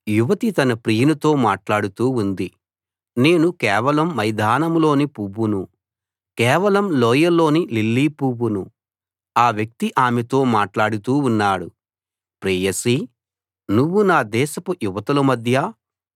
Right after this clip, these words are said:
ముళ్ళ చెట్లల్లో లిల్లీలాగా ఉన్నావు."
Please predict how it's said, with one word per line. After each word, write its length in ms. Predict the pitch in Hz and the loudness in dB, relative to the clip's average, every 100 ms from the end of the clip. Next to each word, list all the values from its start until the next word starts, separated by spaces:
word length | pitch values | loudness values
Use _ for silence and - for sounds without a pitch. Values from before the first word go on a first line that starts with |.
| - | -6
ముళ్ళ 300 | 107 131 185 185 95 | -2 2 0 -2 -8
చెట్లల్లో 640 | - 117 117 120 147 220 _ _ _ - | -6 -2 0 0 0 -4 _ _ _ -4
లిల్లీలాగా 800 | 107 117 127 185 185 170 151 151 | 0 2 4 4 4 2 0 -2
ఉన్నావు." 640 | 139 120 113 101 95 92 | 0 0 0 -2 -6 -14